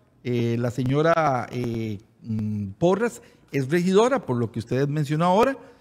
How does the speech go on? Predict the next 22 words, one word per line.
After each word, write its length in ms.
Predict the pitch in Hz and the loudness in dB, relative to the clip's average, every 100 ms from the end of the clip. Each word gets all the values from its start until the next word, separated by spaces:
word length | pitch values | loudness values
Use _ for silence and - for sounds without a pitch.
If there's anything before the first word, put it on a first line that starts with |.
| _ _ | _ _
Bueno, 200 | - 107 - _ _ _ - | -6 -6 -8 _ _ _ -6
¿qué 80 | |
le 100 | 151 | -2
ha 40 | 165 | -2
faltado 320 | 160 123 156 | -2 -2 0
a 40 | 170 | 0
los 120 | 151 | -2
regidores 600 | 113 123 165 113 - - _ _ _ _ _ _ | 0 0 0 -4 -10 -20 _ _ _ _ _ _
actuales? 560 | - - 165 135 - - _ _ _ _ _ _ _ _ | -14 -6 -4 -4 -6 -18 _ _ _ _ _ _ _ _
Tal 140 | - 101 | -6 -4
vez 120 | 117 | -2
desde 220 | 156 135 | 0 -2
su 120 | - | -2
visión 300 | 107 101 131 | -8 -6 -6
como 220 | 135 165 139 | -4 -2 -2
vicealcaldesa. 680 | 101 110 - 104 185 175 85 - _ _ | -2 -4 -4 -2 -2 -4 -10 -16 _ _
Y 80 | 107 | -6
usted 240 | 107 - 139 | -4 -4 -2
como, 680 | 175 165 135 117 107 95 92 - _ _ | 0 2 2 0 -2 -4 -8 -16 _ _
eh, 400 | 120 110 104 104 - | -6 -2 -2 -4 -2
eh, 420 | 117 110 104 101 | -2 -2 -2 -4
regidora, 520 | 104 113 117 135 180 | -4 0 2 4 2